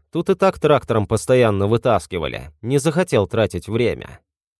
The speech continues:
Подбросив баночку с пилюлями на ладони, невольно посмотрел в сторону дома, а потом перевел взгляд на свою лабораторию. Вот так и тянет туда зайти и взяться за выяснение состава переданного мне средства.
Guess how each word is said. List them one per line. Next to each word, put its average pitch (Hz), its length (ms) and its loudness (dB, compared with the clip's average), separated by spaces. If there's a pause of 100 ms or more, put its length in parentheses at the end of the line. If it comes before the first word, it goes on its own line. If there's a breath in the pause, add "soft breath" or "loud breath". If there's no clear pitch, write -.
(140)
Подбросив 165 680 4
баночку 147 480 2
с - 80 -6
пилюлями 113 520 4
на 104 140 2
ладони, 151 680 4
невольно 175 500 2
посмотрел 147 520 2
в - 60 -10
сторону 104 420 2
дома, 147 460 2 (120)
а 117 160 -2
потом 196 320 0
перевел 175 380 4
взгляд 107 440 0
на 160 140 -2
свою 110 380 4
лабораторию. 104 920 0 (480)
Вот 101 340 0
так 131 220 0
и 170 80 2
тянет 135 380 2
туда 107 240 2
зайти 123 480 2
и - 20 0
взяться 147 500 2
за 131 120 2
выяснение 113 600 4
состава 135 600 2
переданного 123 600 4
мне 139 200 2
средства. 78 760 -4